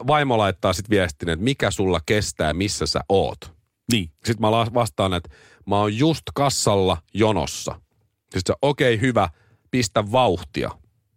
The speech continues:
Speaker 1: Sit mä oon siinä jonossa seison.
Speaker 2: Mhm.
Speaker 1: Ja sit mä saan ohjeet, että pistä vauhtia.
Speaker 2: Juu.
Speaker 1: Niin miten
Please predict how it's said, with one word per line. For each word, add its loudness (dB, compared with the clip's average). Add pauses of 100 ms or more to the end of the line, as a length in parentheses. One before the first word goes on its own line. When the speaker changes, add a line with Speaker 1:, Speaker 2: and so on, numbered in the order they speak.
(1160)
Speaker 1:
Sit -2
mä 2
oon 2
siinä 0
jonossa 0
seison. 0 (180)
Speaker 2:
Mhm. 0 (840)
Speaker 1:
Ja 2
sit -6
mä 2
saan 2
ohjeet, 0 (680)
että -2 (160)
pistä 0 (120)
vauhtia. 0 (420)
Speaker 2:
Juu. 0 (240)
Speaker 1:
Niin -2
miten -2